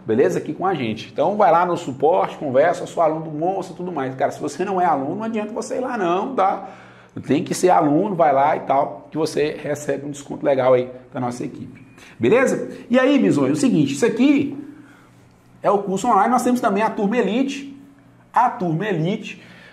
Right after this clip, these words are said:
né? Muita gente vai per-, pergunta aí, "Davi, o que que é a Turma Elite?", né? Então eu gosto sempre de explicar nos meus vídeos,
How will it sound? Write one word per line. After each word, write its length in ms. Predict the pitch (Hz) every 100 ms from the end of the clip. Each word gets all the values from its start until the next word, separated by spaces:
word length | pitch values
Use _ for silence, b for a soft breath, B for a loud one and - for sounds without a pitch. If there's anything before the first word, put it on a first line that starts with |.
| B
né? 100 | 143
Muita 180 | 180 180
gente 120 | 170
vai 140 | 175
per-, 340 | 170 190 151 131
pergunta 460 | - 135 143 185
aí, 40 | 190
"Davi, 160 | 214
o 40 | 180
que 100 | 262
que 140 | -
é 80 | 240
a 40 |
Turma 360 | - 202 175 175
Elite?", 420 | 170 135 123 -
né? 140 | 151 202
Então 160 | 208
eu 60 | 190
gosto 220 | 175 165
sempre 120 | 196
de 60 | 185
explicar 360 | - 170 165
nos 140 | 156 143
meus 240 | 190 147
vídeos, 420 | 143 220 262 -